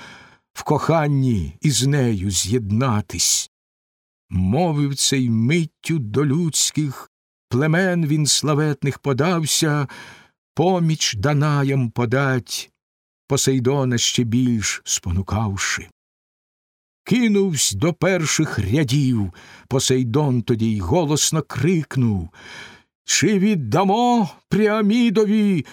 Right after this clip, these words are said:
Гектору ми перемогу, вої аргейські,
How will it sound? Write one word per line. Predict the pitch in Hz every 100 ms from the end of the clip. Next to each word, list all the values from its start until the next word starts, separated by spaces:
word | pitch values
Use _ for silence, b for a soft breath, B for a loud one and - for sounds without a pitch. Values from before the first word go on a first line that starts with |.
| B
Гектору | 120 123 240 233 - - 202 214
ми | 170 214
перемогу, | 180 - 196 196 202 233 202 220 185 147 82 _ _ _ _
вої | 110 147 226 214 202 147 -
аргейські, | 175 165 156 208 185 - - 175 123